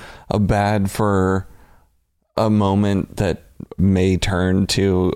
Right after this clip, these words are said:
uh, an ally or, you know, just a, a side character.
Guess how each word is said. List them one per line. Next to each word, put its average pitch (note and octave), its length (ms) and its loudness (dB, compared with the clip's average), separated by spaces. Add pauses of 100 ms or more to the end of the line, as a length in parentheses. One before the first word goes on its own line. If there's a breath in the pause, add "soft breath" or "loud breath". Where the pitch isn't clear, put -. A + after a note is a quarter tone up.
uh, F2+ 220 0 (100)
an F#2+ 180 0
ally F2+ 800 0
or, F2+ 600 -2 (640 soft breath)
you F#2 140 -2
know, D2+ 180 -2
just F#2 360 -4
a, E2+ 340 -2 (140)
a D2+ 180 -2
side D#2 500 -2
character. - 580 -4